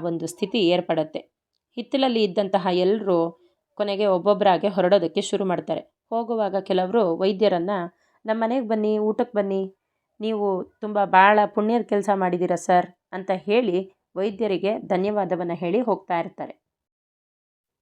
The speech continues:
ಆ ರಾತ್ರಿ ಚಳಿಲಿ ಬಿಸಿನೀರಿನ ಸ್ಪರ್ಶ ತುಂಬಾ ಆಹ್ಲಾದಕರವಾಗಿರುತ್ತೆ ವೈದ್ಯರಿಗೆ. ಮೂರ್ನಾಲ್ಕು ಸಲ ಸೋಪ್ ಹಾಕ್ಕೊಂಡು ಕೈಕಾಲ್ ಮುಖ ತೊಳೆದ್ಕೊಳ್ತಾರೆ. ಚಿಕಿತ್ಸೆ ಪ್ರಾರಂಭಿಸಿದಾಗ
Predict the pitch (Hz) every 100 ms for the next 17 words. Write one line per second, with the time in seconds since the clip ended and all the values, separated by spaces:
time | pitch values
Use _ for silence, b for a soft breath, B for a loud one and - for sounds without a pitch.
0 | _ _ - 180 202 208 185 214 226 -
1 | 208 208 202 170 233 - 190 190 226 226
2 | 220 202 - 185 - 190 180 185 190 196
3 | 160 - _ - 185 185 208 208 202 185
4 | 180 180 180 170 170 165 180 175 175 170
5 | 214 _ _ _ 196 220 220 208 202 202
6 | - 185 180 170 202 208 196 180 185 190
7 | 190 180 180 196 180 180 175 175 165 175
8 | 165 160 160 185 _ _ _ _ - 220
9 | 247 247 240 233 190 202 208 208 214 196
10 | 185 170